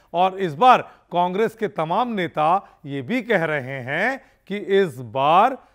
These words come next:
राजस्थान का पुराना रिवाज बदलेगा, यानी जनता इस बार रिपीट करेगी सरकार को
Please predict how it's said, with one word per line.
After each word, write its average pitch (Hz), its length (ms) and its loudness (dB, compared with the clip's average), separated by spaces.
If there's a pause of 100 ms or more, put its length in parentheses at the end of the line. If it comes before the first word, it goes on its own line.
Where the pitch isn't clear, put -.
(420)
राजस्थान 220 800 2
का 151 440 0 (380)
पुराना 285 440 4
रिवाज 175 640 0 (260)
बदलेगा, 151 920 0 (180)
यानी 202 580 -2
जनता 160 880 -2 (200)
इस 226 260 -4
बार 160 460 0 (720)
रिपीट 226 500 2
करेगी 180 400 0
सरकार 120 580 -6
को - 280 -20